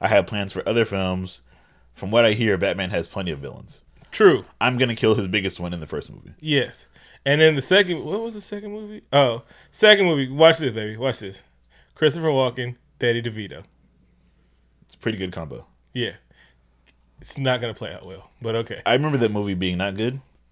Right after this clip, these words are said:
Speaker 1: so, uh, I guess we'll see it.
Speaker 2: Oh, I, I like, I like that movie. It was Mike Keaton still, right?
Speaker 1: Yeah.
Speaker 2: All right. See, that was cool. When they switched out Michael Keaton, why did they switch out Keaton?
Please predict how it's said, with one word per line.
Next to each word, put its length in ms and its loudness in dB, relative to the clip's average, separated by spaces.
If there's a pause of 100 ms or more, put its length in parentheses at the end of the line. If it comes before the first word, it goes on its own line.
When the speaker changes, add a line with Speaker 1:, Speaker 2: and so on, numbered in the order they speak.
Speaker 1:
so, 340 -2
uh, 320 -2
I 40 -8
guess 200 -6
we'll 80 -4
see 160 -4
it. 180 -4
Speaker 2:
Oh, 180 8
I, 240 8
I 220 10
like, 280 8
I 220 6
like 360 -2
that 260 2
movie. 420 -4 (360)
It 160 10
was 100 8
Mike 200 10
Keaton 240 0
still, 200 -4
right? 200 -4 (180)
Speaker 1:
Yeah. 160 0 (180)
Speaker 2:
All 160 6
right. 240 0
See, 180 -2
that 180 4
was 100 -4
cool. 340 -2 (300)
When 140 2
they 140 6
switched 300 6
out 160 8
Michael 240 4
Keaton, 380 -4
why 220 4
did 80 2
they 40 -2
switch 200 -4
out 160 -2
Keaton? 300 -10